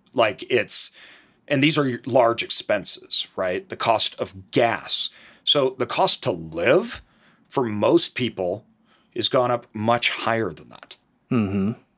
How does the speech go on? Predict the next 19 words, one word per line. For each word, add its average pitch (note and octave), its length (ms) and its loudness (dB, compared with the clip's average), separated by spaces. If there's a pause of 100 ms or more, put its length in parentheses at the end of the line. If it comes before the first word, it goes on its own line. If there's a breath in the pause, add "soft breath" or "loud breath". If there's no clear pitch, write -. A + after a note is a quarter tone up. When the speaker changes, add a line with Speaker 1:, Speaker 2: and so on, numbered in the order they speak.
(100)
Speaker 2:
No, G#2 220 4
that's G#2+ 160 -2
a - 20 0
really G#2 160 2
good G2 160 -2
point A2 320 0
'cause A2+ 120 -2
you're G#2 100 0
getting G#2 180 0
that F#2+ 160 0
from G2 160 -6
all F#2 160 0
sides, G2 460 -2 (240)
you G2+ 80 -4
know? F#2+ 160 -6 (240)
Speaker 1:
Mm-hmm. F2+ 380 -6 (760 loud breath)
And C3+ 120 -4
so C#3 380 2 (100)
you, A#2+ 440 2